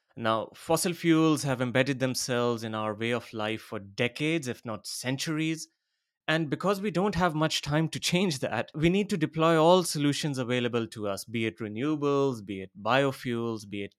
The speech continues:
hydrogen, be it carbon capture, recycling, battery storage, et cetera, et cetera. Second thing, it's not just about replacing one fuel source with another. The energy transition is creating,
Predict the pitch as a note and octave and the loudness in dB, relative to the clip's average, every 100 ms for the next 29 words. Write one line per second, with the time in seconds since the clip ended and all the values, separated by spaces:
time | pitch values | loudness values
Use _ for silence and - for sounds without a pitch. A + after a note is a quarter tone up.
0 | _ _ - C#3 C3 B2+ B2 B2 A#2+ G2+ | _ _ -4 -2 0 -2 -2 -4 -4 -8
1 | F2 _ - G2+ G#2 G2 C3+ C3+ - B2+ | -14 _ -12 -10 -10 -4 0 0 -2 -8
2 | A2+ G#2+ F#2+ A#2+ C#3 - A#2+ A#2+ - A2+ | -6 -8 -4 -2 -2 -2 -4 -4 -8 -12
3 | G#2+ G#2 G#2 A2+ - B2+ - A#2 A2+ A2 | -12 -14 -6 -6 -4 -10 -6 -6 -6 -8
4 | _ _ - D3+ - C3 - A#2 G#2 - | _ _ -4 -2 0 -2 -6 -10 -10 -8
5 | G#2+ - G2 _ _ _ _ _ - - | -12 -12 -18 _ _ _ _ _ -8 2
6 | B3+ D#4 C4+ F3+ D3 C3 _ _ _ - | 4 4 0 0 0 -4 _ _ _ -2
7 | G#3 - G3+ A#3+ B3+ B3+ G3 F3 F3+ D3+ | 0 0 0 0 0 -2 2 4 2 2
8 | D3 D3 D3+ D3 D#3+ C3+ A#2 B2 C#3+ D#3 | -2 0 -2 0 -4 -4 -2 0 2 0
9 | D3+ C3+ - B2+ B2+ B2 - - A2+ A2+ | -2 -6 -6 -2 0 -2 -6 -6 -6 -6
10 | A2+ - G#2 G#2 G2+ G2+ _ A2 G#2+ A#2 | -6 -12 -10 -6 -6 -8 _ -10 -8 -4
11 | G2+ F2+ - - A#2+ A2 A#2+ C#3+ C3 B2+ | -6 -8 -16 -14 -10 -8 -6 -6 -8 -12
12 | A#2+ A2+ A2 - B2+ A2+ G#2+ G#2 - - | -14 -12 -12 -10 -10 -10 -10 -10 -12 -14
13 | G#2+ G#2+ A2 G#2+ | -10 -10 -10 -12